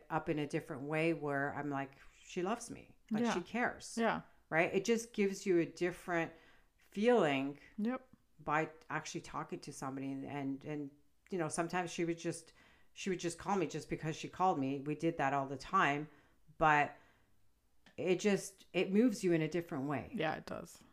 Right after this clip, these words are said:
Speaker 1: Right?
Speaker 2: Mm-hmm.
Speaker 1: So, uh, and who knows? You could call your friend and she might be having, like, the shittiest day. And
Speaker 2: Yep.
Speaker 1: just that phone call,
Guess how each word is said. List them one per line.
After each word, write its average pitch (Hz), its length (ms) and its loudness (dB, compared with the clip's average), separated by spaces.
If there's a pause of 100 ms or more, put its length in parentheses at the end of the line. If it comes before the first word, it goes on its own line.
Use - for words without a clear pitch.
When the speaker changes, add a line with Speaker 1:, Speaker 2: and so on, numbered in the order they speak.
(140)
Speaker 1:
Right? 135 360 -4
Speaker 2:
Mm-hmm. 220 120 0
Speaker 1:
So, 147 380 4 (440)
uh, 151 320 6
and 175 300 2 (100)
who 196 160 2
knows? 202 400 4
You 160 80 -6
could 170 220 -8
call 170 220 4
your 170 140 4
friend 165 360 2
and 170 140 0
she - 160 -2
might 202 300 2
be 156 100 -2
having, 139 440 0
like, 135 200 -4
the 151 60 -10
shittiest 143 600 -2
day. 131 340 -2
And 175 140 -2
Speaker 2:
Yep. 151 120 -2
Speaker 1:
just 180 260 -2
that 160 220 0
phone 180 280 -2
call, 139 420 2